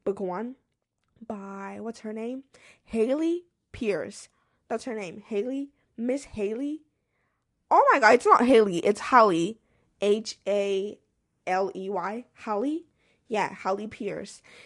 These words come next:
She actually did a really good job. She ate scrum delicious. 'Cause I was, I was, I was on my phone for, like, the whole day. I woke up at six this morning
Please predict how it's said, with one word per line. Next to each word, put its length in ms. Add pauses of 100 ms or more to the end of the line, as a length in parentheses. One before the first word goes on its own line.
She 200
actually 340
did 240
a 80
really 380
good 320
job. 320
She 320
ate 340
scrum 360
delicious. 640 (280)
'Cause 120
I 100
was, 340 (120)
I 40
was, 240 (140)
I 40
was 180
on 80
my 180
phone 260
for, 120
like, 160
the 140
whole 280
day. 360 (220)
I 60
woke 160
up 160
at 140
six 580
this 240
morning 540